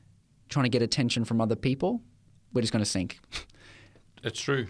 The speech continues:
Speaker 1: If our, if our experience is built upon fear, you know, "I'm afraid not to be a Christian,"
Speaker 2: Hmm.
Speaker 1: we're gonna sink. The only way that we can walk on top of water is by looking to Jesus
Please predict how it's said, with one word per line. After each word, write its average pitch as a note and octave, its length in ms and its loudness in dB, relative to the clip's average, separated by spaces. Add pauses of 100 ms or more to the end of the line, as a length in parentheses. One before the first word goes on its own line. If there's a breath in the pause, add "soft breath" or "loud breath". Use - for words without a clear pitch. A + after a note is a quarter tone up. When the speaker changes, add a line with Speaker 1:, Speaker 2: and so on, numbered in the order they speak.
(140)
Speaker 1:
If C#3 200 2
our, C#3+ 240 2
if D3 140 2
our D3 100 4
experience C#3 460 2
is A#2+ 80 -2
built C3 240 0
upon B2+ 220 0
fear, - 360 -2 (120)
you B2 80 2
know, A2+ 80 4
"I'm B2 180 4
afraid C3 480 2
not C3 360 2
to F#3 80 -2
be C3 120 2
a G#2 60 2
Christian," G#2+ 440 -2 (400 loud breath)
Speaker 2:
Hmm. A2+ 380 -2
Speaker 1:
we're B2+ 140 2
gonna A#2 160 4
sink. - 360 -4 (600 soft breath)
The C#3 140 2
only F3+ 400 4
way D3+ 200 4
that C3+ 120 4
we B2+ 100 4
can B2+ 160 2
walk A#2+ 180 2
on C3 80 2
top C3+ 200 -2
of A#2+ 120 0
water G#2 240 4 (480)
is A#2+ 160 0
by A#2 140 2
looking C3 360 2
to C#3 100 0
Jesus C3+ 520 0